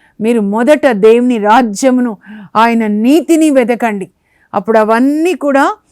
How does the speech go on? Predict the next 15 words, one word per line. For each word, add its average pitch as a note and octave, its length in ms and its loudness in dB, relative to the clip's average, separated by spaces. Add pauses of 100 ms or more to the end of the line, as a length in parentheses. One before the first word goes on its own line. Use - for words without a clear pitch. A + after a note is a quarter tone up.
(220)
ఉమ్, C#4+ 300 -6
మీకు A3+ 200 -4
ఇవ్వబడతాయి." G3 580 -6
ఈ F#3+ 80 -8
లోక C4 300 2
సంబంధమైన C4+ 760 -2
వాటి A#3+ 260 0
వె-, G3+ 200 -12 (1120)
ఈ G3+ 60 -6
లోక C4 300 2
సంబంధమైన B3 800 -2
వాటి G#3+ 280 -2
వెనకాల A3+ 440 -2
మీరు A#3 180 -2
పరిగెత్తొద్దు. A#3 720 0